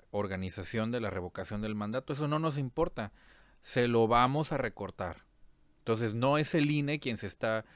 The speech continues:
em, desentendiendo de la organización de la revocación del mandato, es el propio Congreso,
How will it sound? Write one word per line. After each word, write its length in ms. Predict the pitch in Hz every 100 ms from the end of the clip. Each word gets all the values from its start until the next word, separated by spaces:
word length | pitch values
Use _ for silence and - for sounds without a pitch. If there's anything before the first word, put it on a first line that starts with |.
| - - - _
em, 720 | 226 107 101 95 90 90 90 104 - _ _ _ _ _ -
desentendiendo 840 | 117 113 123 110 110 107 117 135 123
de 120 | 107
la 60 |
organización 600 | 98 95 92 98 90 107
de 100 | 110
la 100 | 101
revocación 480 | 87 87 85 92 98
del 120 | 104 95
mandato, 520 | 98 110 131 101 - -
es 380 | 117 127 151 - - - - - -
el 160 | 117 113
propio 280 | 139 170
Congreso, 640 | 156 139 139 151 - 123